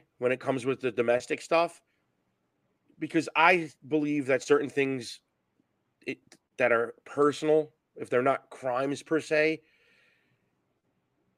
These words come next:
are personal. You know what I'm saying? Like,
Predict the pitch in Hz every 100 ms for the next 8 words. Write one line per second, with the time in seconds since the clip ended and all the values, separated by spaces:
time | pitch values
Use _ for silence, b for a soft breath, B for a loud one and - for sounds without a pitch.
0 | _ _ _ _ _ - - 214 147 -
1 | - _ _ _ _ _ 143 185 190 196
2 | 196 170